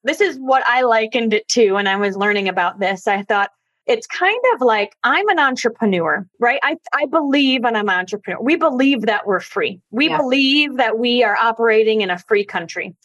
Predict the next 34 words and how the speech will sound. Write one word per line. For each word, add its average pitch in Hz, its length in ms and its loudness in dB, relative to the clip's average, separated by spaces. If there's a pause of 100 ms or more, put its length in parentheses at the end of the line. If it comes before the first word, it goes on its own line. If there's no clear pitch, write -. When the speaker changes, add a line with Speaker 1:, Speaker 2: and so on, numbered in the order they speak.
(280)
Speaker 1:
I 294 240 0
Speaker 2:
Yeah. 285 100 0 (120)
Speaker 1:
believe 247 240 2
that 226 160 4
I'm 214 200 0
an 202 80 0
entrepreneur. 175 800 -6 (360)
Speaker 2:
Yes. 170 180 -4
Speaker 1:
But - 180 -2
really, 254 800 -2 (180)
I'm 349 220 0
an 269 160 -2
It 254 180 -2
Works 269 320 -2
distributor, 214 680 -2 (560)
and 247 200 -2 (100)
I 311 300 0
have 294 220 -2
to 247 440 -2
agree 233 880 0
and 226 240 0
follow 247 840 0
their 240 240 0
policies 240 840 0
and 208 160 -4
procedures. - 760 -10 (120)
And 262 160 -2
if 269 120 -6
I 381 120 -2
don't 403 260 2
agree 233 760 -2
and 220 180 0
follow 226 720 2
their 240 340 0